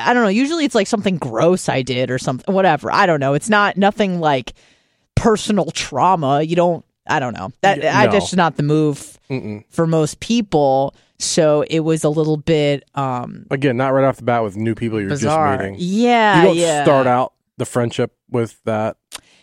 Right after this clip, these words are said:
Speaker 1: Yeah, and then, and then there was another girl, and it's funny, like, my little feelers were up in the air. Um, I met her a few weeks ago, and right off the bat, well, we bonded over a knee injury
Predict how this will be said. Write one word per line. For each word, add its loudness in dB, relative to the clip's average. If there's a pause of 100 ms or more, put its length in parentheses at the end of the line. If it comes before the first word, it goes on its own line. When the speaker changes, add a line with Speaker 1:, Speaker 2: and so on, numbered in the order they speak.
(140)
Speaker 1:
Yeah, 4
and 2
then, -2
and 2
then -2
there 0
was 0
another 2
girl, 2
and 2
it's -2
funny, 0
like, 2
my 0
little 0
feelers -2
were -2
up -2
in -2
the -4
air. -4 (140)
Um, -4
I 2
met 2
her 2
a -6
few -4
weeks -6
ago, 0 (720)
and 0 (480)
right 4
off 2
the 0
bat, 2
well, 2
we 2
bonded 2
over 2
a 2
knee -2
injury -6